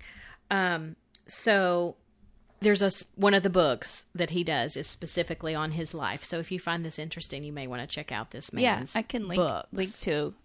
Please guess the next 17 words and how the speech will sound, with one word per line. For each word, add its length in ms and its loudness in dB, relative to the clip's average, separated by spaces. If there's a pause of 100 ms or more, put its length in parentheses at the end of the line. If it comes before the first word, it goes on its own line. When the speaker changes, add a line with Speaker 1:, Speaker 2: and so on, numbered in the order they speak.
Speaker 2:
the 140 -4
books 340 0
in 140 -2
the 160 -2
Speaker 1:
Yeah, 240 0
Speaker 2:
show 160 4
notes. 40 -4
Speaker 1:
that 120 0
would 100 -2
be 80 -2
great. 540 -4 (720)
Um, 400 8 (220)
so 200 6
this 300 4
guy, 800 4
um, 600 -2 (920)
was 680 0